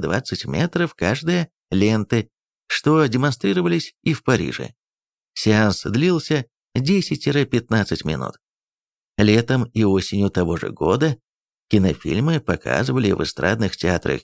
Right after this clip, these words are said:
Киева, Харькова, Ростова-на-Дону, Нижнего Новгорода. Первый в России специализированный кинотеатр был открыт восемнадцатого мая тысяча восемьсот девяносто шестого года на Невском проспекте в Санкт-Петербурге.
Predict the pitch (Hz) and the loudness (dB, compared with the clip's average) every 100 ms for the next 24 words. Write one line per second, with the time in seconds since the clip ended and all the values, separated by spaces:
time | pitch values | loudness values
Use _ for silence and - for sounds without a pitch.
0 | _ 64 78 123 71 - - 85 117 135 | _ -4 -2 0 0 -2 -2 -2 -2 -2
1 | 123 113 101 - - 87 73 73 65 50 | -2 -2 -2 -2 -2 -2 -2 -6 -8 -4
2 | 107 156 - _ 104 110 117 107 98 95 | -2 -2 -4 _ -2 2 2 0 0 0
3 | 87 76 71 71 64 - - _ _ _ | -2 -2 -6 -6 -8 -8 -10 _ _ _
4 | _ _ _ _ _ _ _ _ - 131 | _ _ _ _ _ _ _ _ 2 4
5 | 160 165 135 139 - 143 131 - 120 113 | 4 2 2 0 0 -2 -2 -2 -2 0
6 | 113 92 113 110 110 110 104 95 107 98 | 0 2 0 2 2 2 0 0 0 0
7 | - 143 156 139 117 131 - 127 131 107 | 0 -2 -2 -2 -2 -2 -2 -4 -2 -2
8 | - 101 113 104 - 113 110 156 190 185 | -2 0 0 0 -2 -2 0 2 2 0
9 | 147 - - 185 - - 147 135 113 - | -2 -6 -6 -4 -2 -2 -2 -2 -2 -2
10 | 147 110 71 85 143 - - 82 - 76 | -2 0 -2 -2 -2 -4 -4 -4 -2 -2
11 | 67 107 175 185 - _ _ _ - 90 | 0 0 0 -2 -4 _ _ _ -4 0
12 | 87 64 147 - - 135 - 101 - 151 | 0 0 -2 -4 -4 -4 -2 -4 -2 -4
13 | - 131 127 - 95 107 113 - 95 90 | -2 -4 -4 -2 0 0 -4 -6 -4 -2
14 | - - 76 - - 62 | -4 -4 -8 -6 -6 -8